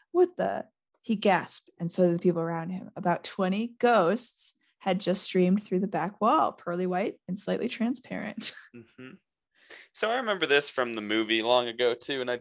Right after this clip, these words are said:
Speaker 2: and I, I'm gonna be honest, I still don't really understand the context and, and the
Speaker 1: Mm-hmm.
Speaker 2: purpose of these ghosts.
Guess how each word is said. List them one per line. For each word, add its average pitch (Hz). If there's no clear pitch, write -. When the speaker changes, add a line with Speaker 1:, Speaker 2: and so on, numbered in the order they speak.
Speaker 2:
and 127
I, 175
I'm 180
gonna 277
be 156
honest, 156
I 139
still -
don't 165
really 135
understand 113
the 95
context 101
and, 92
and 95
the 202
Speaker 1:
Mm-hmm. 180
Speaker 2:
purpose -
of 92
these 90
ghosts. -